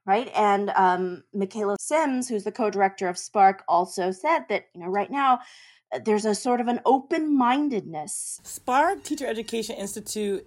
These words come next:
Speaker 2: is a social justice-based teacher education program in the state of Vermont. The primary focus is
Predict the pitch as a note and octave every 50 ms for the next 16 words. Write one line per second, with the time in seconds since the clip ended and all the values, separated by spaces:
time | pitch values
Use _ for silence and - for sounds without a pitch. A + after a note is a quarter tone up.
0 | _ - - F#3+ F#3+ F#3+ F#3 F3+ F3+ F#3 F#3 F#3 D#3+ - _ _ _ _ _ _
1 | _ - - F#3+ F3+ - - - A3 A#3 A#3 - - C4+ G#3 D#3+ G3 G3 F#3+ F#3+
2 | - - G3+ G3 G3 F3 D3 - F#3 F3 E3+ D#3+ D#3+ D#3+ - - - G3+ - -
3 | - F#3 F3 F3+ F3 - E3+ D#3+ - F#3+ F#3 - - E3+ D#3 E3 F3+ F3+ F#3 G#3
4 | A#3+ B3 - - F3 F3 D#3+ - F3 E3 D#3 E3 D#3+ E3 E3 E3 E3 F3 G3+ A3+
5 | - _ _ _ _ _ - G#3 G3 - _ _ - G3+ A3+ A#3 A#3+ B3+ C4+ D4
6 | C#4 - - A3 G3+ G#3 G#3 G3 F#3+ F#3+ F#3 G3 G3 - - - _ _ _ -
7 | G#3+ G#3+ G#3 G3 G3 F#3+ F#3+ F#3 F#3 F#3 F#3+ F#3 F#3 -